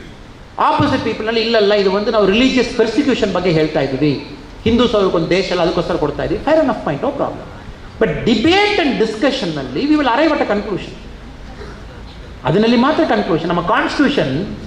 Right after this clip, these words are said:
ನಮ್ಮ ಸಂವಿಧಾನ, ಒಂದು ಸಾವಿರ ಒಂಬೈನೂರ ನಲವತ್ತಾರರಲ್ಲಿ ನಾವು debate ಮಾಡ್ಲಿಕ್ಕೆ ಶುರು ಮಾಡಿ, ಒಂದು ಸಾವಿರ ಒಂಬೈನೂರ ನಲವತ್ತೊಂಬತ್ತರಲ್ಲಿ end ಮಾಡಿದ್ವಿ. ಮೂರು ವರ್ಷ debate ಮಾಡಿದ್ವಿ.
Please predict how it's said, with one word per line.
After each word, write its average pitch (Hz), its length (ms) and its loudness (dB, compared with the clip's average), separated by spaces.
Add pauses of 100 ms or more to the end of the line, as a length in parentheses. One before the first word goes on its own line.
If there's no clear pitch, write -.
(140)
ನಮ್ಮ 175 120 0
ಸಂವಿಧಾನ, 190 380 2 (1120)
ಒಂದು 311 320 6
ಸಾವಿರ 262 260 2
ಒಂಬೈನೂರ 233 640 4
ನಲವತ್ತಾರರಲ್ಲಿ 196 840 2
ನಾವು 202 260 2
debate 233 360 2
ಮಾಡ್ಲಿಕ್ಕೆ 180 340 -2
ಶುರು 170 120 4
ಮಾಡಿ, 147 720 0 (440)
ಒಂದು 294 340 4
ಸಾವಿರ 247 280 2
ಒಂಬೈನೂರ 214 640 4
ನಲವತ್ತೊಂಬತ್ತರಲ್ಲಿ 202 920 2
end 208 200 6
ಮಾಡಿದ್ವಿ. 160 300 2
ಮೂರು 254 440 6
ವರ್ಷ 180 180 2
debate 180 340 2
ಮಾಡಿದ್ವಿ. 143 260 -4